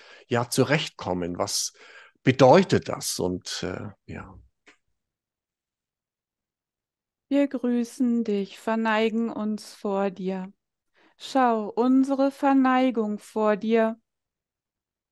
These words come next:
Speaker 2: ist eine Erfahrung, die dir Integration und Heilung bringt. Denn schau, in deiner Essenz ist die Kraft der Anmut, die Aufrichtung in dir.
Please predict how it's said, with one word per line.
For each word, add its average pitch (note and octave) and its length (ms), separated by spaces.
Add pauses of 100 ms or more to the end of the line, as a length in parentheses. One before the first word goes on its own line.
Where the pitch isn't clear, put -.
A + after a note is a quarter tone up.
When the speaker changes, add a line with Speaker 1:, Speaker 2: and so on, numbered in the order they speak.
(320)
Speaker 2:
ist - 300
eine B3+ 280
Erfahrung, A#3 1000 (720)
die B3 260
dir A#3 320
Integration A3+ 1080
und G#3+ 340
Heilung G3+ 560
bringt. A3+ 400
Denn G#3 240
schau, A3 500 (560)
in C4 300
deiner A#3+ 460
Essenz A#3 640
ist - 320
die A3+ 120
Kraft - 500
der G3+ 300
Anmut, A3 640 (1000)
die A#3+ 260
Aufrichtung A3+ 880
in G#3 400
dir. A3 400